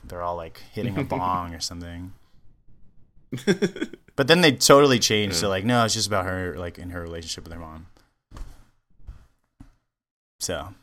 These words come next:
Speaker 2: Yeah.
Speaker 1: but still well made. I mean, they definitely
Speaker 2: Yeah.
Speaker 1: know what they're doing.
Speaker 2: Yeah.
Speaker 1: They definitely know how to, like, make some
Speaker 2: Yeah,
Speaker 1: creepy
Speaker 2: some,
Speaker 1: shit.
Speaker 2: some good kills and shit.
Speaker 1: Was there? I don't know. No, nobody really dies.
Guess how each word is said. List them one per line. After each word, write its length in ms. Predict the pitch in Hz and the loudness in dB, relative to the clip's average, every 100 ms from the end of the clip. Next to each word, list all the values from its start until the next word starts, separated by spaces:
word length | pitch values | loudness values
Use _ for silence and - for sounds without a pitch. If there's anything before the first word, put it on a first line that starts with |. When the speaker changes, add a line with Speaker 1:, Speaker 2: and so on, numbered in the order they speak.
| _ | _
Speaker 2:
Yeah. 220 | 95 82 80 92 - | -8 -6 -6 -12 -12
Speaker 1:
but 240 | 85 69 - - - - _ - - _ - - - - - _ _ - | -12 -12 -16 -20 -20 -20 _ -20 -20 _ -20 -20 -20 -20 -20 _ _ -16
still 300 | - - 110 | -10 -4 0
well 140 | 101 | 0
made. 360 | 98 98 87 90 - _ _ _ _ | -2 -4 -8 -10 -16 _ _ _ _
I 80 | 78 | -16
mean, 300 | 80 76 80 - - _ _ - _ - - _ _ _ - - - | -14 -14 -18 -20 -20 _ _ -20 _ -20 -20 _ _ _ -20 -20 -14
they 140 | - | -10
definitely 280 | 92 104 113 | -6 -2 2
Speaker 2:
Yeah. 40 | 92 | 2
Speaker 1:
know 80 | 117 | 2
what 100 | 113 | 0
they're 100 | 98 | -2
doing. 460 | 98 110 85 82 92 - - | 0 -2 -2 -6 -12 -20 -20
Speaker 2:
Yeah. 60 | - - _ _ - | -20 -20 _ _ -18
Speaker 1:
They 80 | 101 | -12
definitely 280 | 98 101 104 98 | -8 -8 -6 -6
know 160 | 95 - - | -6 -10 -12
how 100 | 98 | -8
to, 120 | 90 | -8
like, 340 | 90 87 85 - - - - _ _ _ _ | -8 -10 -12 -18 -20 -20 -20 _ _ _ _
make 140 | 98 92 | -8 -6
some 140 | 95 | -6
Speaker 2:
Yeah, 60 | - | -4
Speaker 1:
creepy 160 | 92 87 | -4 -2
Speaker 2:
some, 140 | 87 104 | -2 -2
Speaker 1:
shit. 160 | 98 87 | -2 -2
Speaker 2:
some 140 | 101 | -2
good 220 | 101 98 | 0 -2
kills 440 | - 101 101 95 98 | -2 0 0 -2 -6
and 140 | 101 | -8
shit. 320 | - 98 98 - - - - - _ _ _ - - | -6 -6 -8 -14 -20 -20 -20 -20 _ _ _ -20 -6
Speaker 1:
Was 240 | 104 117 | 0 0
there? 220 | 139 175 170 | 2 2 4
I 80 | |
don't 140 | 135 156 | 2 2
know. 160 | 165 | 0
No, 160 | 101 95 | 0 -2
nobody 340 | 101 117 165 180 | -4 -4 -4 -4
really 200 | 156 127 | -4 -6
dies. 680 | 95 104 131 - - - | -8 -8 -8 -10 -16 -18